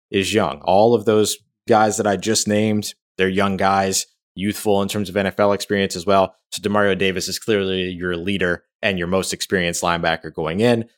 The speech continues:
Zach Bond coming into his second season after being drafted in the third round last year,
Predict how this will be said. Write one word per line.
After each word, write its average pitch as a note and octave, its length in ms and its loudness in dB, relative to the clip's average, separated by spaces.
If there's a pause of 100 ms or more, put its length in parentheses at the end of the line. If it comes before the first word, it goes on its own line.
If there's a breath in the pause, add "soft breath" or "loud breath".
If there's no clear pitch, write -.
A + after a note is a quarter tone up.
(140)
Zach G2+ 340 0
Bond A2+ 340 4
coming A2 200 0
into G2+ 180 0
his G2 200 -2
second A2 380 0
season G#2 300 -2
after G2 180 -2
being F#2 200 -2
drafted G2 360 0
in G2 40 -4
the F2 80 -4
third G2+ 260 0
round F2 280 0
last B2 320 2
year, A#2 240 4